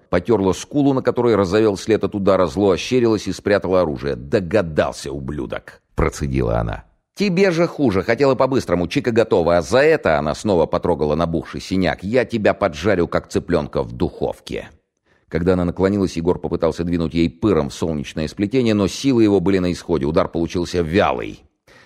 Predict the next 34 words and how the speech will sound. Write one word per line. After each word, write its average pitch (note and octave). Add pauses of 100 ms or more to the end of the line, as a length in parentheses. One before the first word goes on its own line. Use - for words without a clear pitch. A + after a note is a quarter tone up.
Вассер A#2
перехватила A#2
его A2
руки, B2
вцепилась A2
в D#2+
ремень A#2
и G#2+
рывком G#2+
подтащила G#2
Дорина F#2+
к -
ножке F#2
кровати. F2 (200)
Пристегнула G#2+
на G#2
крайнюю G2+
дырку G#2+
вплотную F#2+
к D2
железному F2+
столбику. D2
Потом A#2
взялась A#2 (200)
за C2+
ножной A#2+
ремень, C#2
прикрепила A#2+
его A#2
к -
стойке B2
с -
противоположной G#2
стороны. D#2+